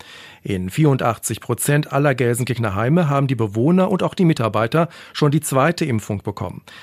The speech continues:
Die Impfquote bei den fast neuntausendfünfhundert Bewohnern sowie bei den Beschäftigten liegt laut Stadt allerdings nur bei siebenundsechzig Prozent.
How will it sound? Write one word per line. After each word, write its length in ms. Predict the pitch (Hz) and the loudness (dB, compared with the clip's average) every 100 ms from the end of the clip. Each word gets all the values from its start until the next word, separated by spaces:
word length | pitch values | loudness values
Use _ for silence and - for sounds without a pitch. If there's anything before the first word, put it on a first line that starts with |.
| - - | -8 0
Die 100 | 202 | 2
Impfquote 600 | 214 - 139 120 143 196 | 2 0 0 2 2 2
bei 180 | 143 123 | 2 2
den 180 | 123 117 | 0 -2
fast 360 | 113 104 - | -4 -6 -6
neuntausendfünfhundert 1120 | 117 117 139 117 117 117 - 165 - 139 117 | -2 0 0 -2 -2 -2 -2 -2 0 0 0
Bewohnern 520 | 110 101 113 151 165 165 | -2 -2 0 2 2 2
sowie 240 | 127 139 | 2 0
bei 140 | 120 | 0
den 140 | 110 110 | 0 -2
Beschäftigten 640 | 107 175 - 110 - 180 185 - - | 0 -2 -2 -4 0 0 0 -16 -12
liegt 260 | - 139 143 | -2 -2 0
laut 220 | 120 107 | 0 0
Stadt 260 | - 151 170 | -2 -2 0
allerdings 400 | 135 120 123 - | -2 0 -2 0
nur 180 | 127 120 | 0 2
bei 160 | 135 | 0
siebenundsechzig 800 | 131 117 117 120 - 95 - 120 | 0 -2 -2 -2 -2 -4 -4 -6
Prozent. 500 | - 143 147 127 | -4 0 2 2